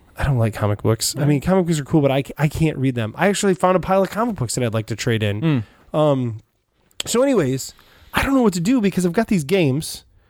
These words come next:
Speaker 1: I guess I could go on B G G and do, like, math trades or something, but that
Speaker 2: Yeah.
Speaker 1: really just gets me more games.
Speaker 2: And I don't know how that works, but y-, you're right. That just re-, you place the games you have with games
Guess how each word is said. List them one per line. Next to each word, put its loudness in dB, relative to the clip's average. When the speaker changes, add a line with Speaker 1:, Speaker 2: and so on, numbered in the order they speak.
Speaker 1:
I 0
guess 2
I 6
could -8
go 2
on 2
B 2
G -2
G 2
and -2
do, 2
like, 0
math 0
trades 0
or 0
something, 2
but 2
that 0
Speaker 2:
Yeah. 0
Speaker 1:
really 4
just 0
gets 0
me 4
more 2
games. 0
Speaker 2:
And 2
I 4
don't 2
know 2
how 2
that 0
works, -4
but 0
y-, -6
you're 4
right. 4
That 2
just -2
re-, 2
you -2
place 0
the -4
games 2
you 4
have 4
with -4
games -2